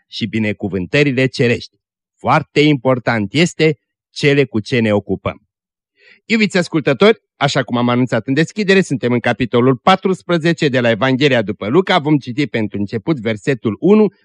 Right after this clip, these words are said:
urmat de explicațiile care îl însoțesc. Într-o zi de sabat, Iisus a intrat în casa unuia din fruntașii fariseilor ca să prânzească.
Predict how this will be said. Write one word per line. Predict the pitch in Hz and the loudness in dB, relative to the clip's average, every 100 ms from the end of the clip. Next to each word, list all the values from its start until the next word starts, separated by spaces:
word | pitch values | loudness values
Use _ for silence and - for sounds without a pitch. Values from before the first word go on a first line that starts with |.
| - | -2
urmat | 135 127 160 | 0 2 2
de | 127 | 0
explicațiile | - 120 - 101 101 143 - 117 | -6 -12 -10 -10 -4 -4 -2 -2
care | 123 117 | 0 0
îl | 113 | 0
însoțesc. | - 107 110 104 - - - _ _ _ _ _ _ _ _ _ _ 233 | -2 -4 -4 -6 -8 -14 -20 _ _ _ _ _ _ _ _ _ _ 0
Într-o | 277 - 156 | 0 4 2
zi | 131 151 | 4 2
de | 123 | 0
sabat, | 131 120 101 131 - _ _ _ - | -2 -2 -2 -2 -4 _ _ _ -4
Iisus | 180 - 285 | -4 -4 -6
a | 214 | 2
intrat | 196 165 185 - | 2 2 -2 0
în | 131 | -2
casa | 135 135 - | 0 -2 0
unuia | 117 120 104 | 0 0 -2
din | 101 101 | -4 -6
fruntașii | 101 104 117 110 92 | -6 -4 -4 -4 -10
fariseilor | 101 104 127 214 226 202 196 _ _ | -8 -8 -2 0 0 0 -4 _ _
ca | - 170 | -6 -4
să | - 139 | -2 -4
prânzească. | - 110 104 92 - - | -2 -2 -2 -6 -10 -20